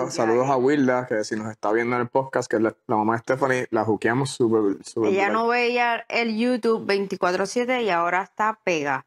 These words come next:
Speaker 2: Ella está ahora, ahora está súper pegada al programa,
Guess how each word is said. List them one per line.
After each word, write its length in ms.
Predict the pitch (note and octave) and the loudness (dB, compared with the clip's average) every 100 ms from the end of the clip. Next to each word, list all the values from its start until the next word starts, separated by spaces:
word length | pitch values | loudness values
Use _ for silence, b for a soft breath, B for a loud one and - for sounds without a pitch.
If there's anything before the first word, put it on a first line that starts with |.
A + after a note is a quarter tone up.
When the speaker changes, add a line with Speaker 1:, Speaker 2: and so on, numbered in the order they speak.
| _ | _
Speaker 2:
Ella 140 | A2 A#2 | -2 -2
está 180 | - B2 | 0 0
ahora, 400 | B2+ B2+ A#2+ A2+ | 2 2 2 0
ahora 220 | G#2+ A2+ | 0 -2
está 240 | A2+ C3 | -2 -4
súper 340 | B2 C#3+ B2+ A#2+ | 0 0 0 0
pegada 520 | - G#2+ G#2+ A#2+ B2 | 0 2 2 2 0
al 420 | A2 A#2 A#2+ C3 - _ _ _ _ _ | 0 0 0 -2 -8 _ _ _ _ _
programa, 720 | - G#2+ A2+ C#3 C#3+ D3 | -2 2 2 2 0 -2